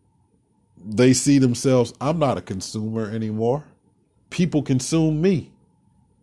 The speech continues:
So why will I put myself and belittle myself to say I'm a consumer?"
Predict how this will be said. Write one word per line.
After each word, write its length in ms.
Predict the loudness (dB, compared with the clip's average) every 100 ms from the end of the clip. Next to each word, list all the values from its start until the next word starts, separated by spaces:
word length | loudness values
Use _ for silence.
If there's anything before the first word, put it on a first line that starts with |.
| _ _ _ _
So 140 | -8 -2
why 240 | 0 2
will 160 | 2 2
I 220 | 2 0 -4
put 280 | -4 -2 0
myself 600 | 0 -2 -2 0 -2 -2
and 100 | -2
belittle 380 | 0 4 4 4
myself 500 | 2 0 0 -2 -2
to 60 | -6
say 220 | -2 0
I'm 200 | 2 0
a 40 |
consumer?" 640 | -2 -4 -4 -4 -2 -2 -6